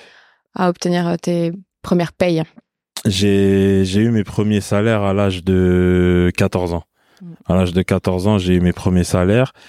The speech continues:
Speaker 2: Et en fait, ce qui est ultra important, quand tu gagnes de l'argent, la première fois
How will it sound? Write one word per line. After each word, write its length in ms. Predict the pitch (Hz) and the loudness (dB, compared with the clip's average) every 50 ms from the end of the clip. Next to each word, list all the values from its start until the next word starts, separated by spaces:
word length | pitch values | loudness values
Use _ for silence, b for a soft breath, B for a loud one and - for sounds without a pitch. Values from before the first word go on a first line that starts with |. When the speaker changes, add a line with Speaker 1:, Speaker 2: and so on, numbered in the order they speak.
| B B B B B B | B B B B B B
Speaker 2:
Et 100 | 104 95 | 0 0
en 100 | 90 87 | 0 0
fait, 460 | 78 - - 117 123 - _ - - - _ b b b b b | -2 0 0 0 0 -2 _ -12 -20 -20 _ b b b b b
ce 140 | - - - | -14 -10 -4
qui 120 | - - | -2 -2
est 100 | - - _ _ - | -2 -2 _ _ 0
ultra 460 | 151 147 135 120 - - - - 127 | 2 2 2 0 -4 -4 -2 0 2
important, 640 | 110 101 95 - 107 98 - - - 120 127 139 - _ _ _ _ _ _ _ _ _ _ _ _ _ _ _ _ - _ _ _ _ _ - - | 2 2 0 0 -4 -4 -4 -4 -2 -2 -2 -2 -4 _ _ _ _ _ _ _ _ _ _ _ _ _ _ _ _ -20 _ _ _ _ _ -4 0
quand 140 | 143 143 | 0 0
tu 160 | 143 - - 110 | 0 -2 -4 0
gagnes 220 | 107 110 113 110 | 2 2 4 4
de 80 | 98 101 | 4 2
l'argent, 380 | 98 95 95 98 95 110 123 135 _ _ _ _ - | 2 0 0 -2 -4 -4 -4 -6 _ _ _ _ -4
la 120 | 90 92 - | -4 -4 -2
première 560 | - - - - - 151 143 139 127 113 - | -2 -4 -4 0 0 0 2 2 0 0 -2
fois 260 | - 107 98 90 | -2 -4 -4 -4